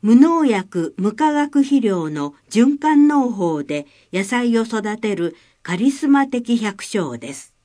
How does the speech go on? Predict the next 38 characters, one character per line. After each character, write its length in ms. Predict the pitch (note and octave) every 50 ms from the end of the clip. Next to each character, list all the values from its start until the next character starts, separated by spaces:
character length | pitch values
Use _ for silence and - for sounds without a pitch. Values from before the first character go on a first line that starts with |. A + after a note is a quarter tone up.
| _ _ _ _ _ _ _ _ _ _ _ _ _ _ _ _ _ _ _ _ _ _ _
千 300 | - D4 D#4 C#4+ C4+ C#4
九 200 | - C4 B3+ A#3
百 300 | G#3+ G#3 F#3 - F#3 F3
八 320 | E3+ F#3+ G3 F#3+ C4 A#3+
十 240 | A#3 B3 A#3+ A#3 A3
六 260 | G#3+ G#3 G#3 - G#3
年、 320 | F#3+ E3+ C#3 B2 G#2+ F#2 _ _ _ _ _ _ _ _ _ _ _ _
安 300 | F#3 A3 B3 C4 C4 A#3+
全 300 | B3+ B3 A#3+ A#3 A#3 A#3
な 160 | A3+ A3+ A#3
作 320 | A#3 - A#3 A#3 A3+ D#4
物 280 | C#4+ C4+ B3+ B3 - G#3+
や 200 | F#3+ F3 E3 E3
食 260 | - A3 G#3 G#3 -
品 320 | - - C#4 C4+ B3+ B3
を 80 | A#3+ A#3
扱 400 | A3+ A3+ A3+ - - A3+ A3 G#3
う 80 | G3+ G3
会、 360 | - G3 F3+ D#3 B2+ A#2 - _ _ _ _ _ _ _ _ -
な 180 | F#3+ G3 G#3
ず 140 | G3 C4 D4
な 200 | D4 D4+ D4 C#4+
の 200 | C#4 C4+ C4+ C4+
会 320 | C4+ C#4+ C4 A#3+ G#3 F#3+
を 100 | E3 C#3+
組 200 | C3+ - F#3 F3
織。 440 | E3+ - - - _ - B2+ - - _ _ _ _ _ _ _ _ _ _ _ _ _ _ _ _ _ _ _ _ _ _
な 220 | - G3+ G#3+ A#3 A3+
ず 140 | C4 D4+
な 200 | D4 C#4+ C#4+ C#4+
新 300 | C4+ - C#4+ C#4 B3+ A#3
聞 140 | F#3 F#3+ F3
の 200 | D#3+ D3+ C#3+ D3
発 240 | D3 D3+ E3+ D#3 - _ _
行、 440 | - D3 C#3 C3+ B2 A#2+ - - _ _ _ _ _ _ _ _ _
問 360 | - F#3 G#3+ B3 C#4+ D4 C#4+
答 280 | C#4 D4 C#4+ B3+ A3+ G3
塾、 520 | - - E3 C#3+ - - D#3 C3+ - -